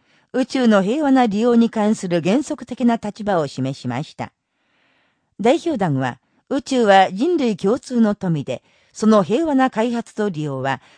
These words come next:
国土の大きさや政治的見解の違いなどを超えて、国際法によって公認された主権国の合法的権利だ。アメリカと追従勢力が国連安保理を登用して可決した共和国制裁決議の一切は、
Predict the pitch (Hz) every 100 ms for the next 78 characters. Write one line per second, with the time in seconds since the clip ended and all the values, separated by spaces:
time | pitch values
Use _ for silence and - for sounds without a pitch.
0 | - 226 254 214 190 185 226 - 196 180
1 | 180 - - 247 - 262 254 233 233 320
2 | 277 247 247 208 240 233 226 185 151 120
3 | 135 143 151 135 117 _ - _ 202 180
4 | - 311 247 262 240 226 202 - 190 190
5 | 208 254 214 208 175 175 170 160 - 320
6 | 294 240 175 160 135 147 208 233 208 196
7 | 190 175 156 123 120 - _ _ _ _
8 | _ _ _ _ 214 294 330 311 294 277
9 | 240 262 247 240 - 226 170 151 135 139
10 | 123 _ _ _ 208 277 254 226 262 330
11 | 339 254 196 160 160 180 190 175 - 175
12 | 165 160 190 - 147 - 143 131 _ _
13 | _ 233 254 247 240 196 - 220 - 277
14 | 262 262 196 156 135 156 - 156 139 127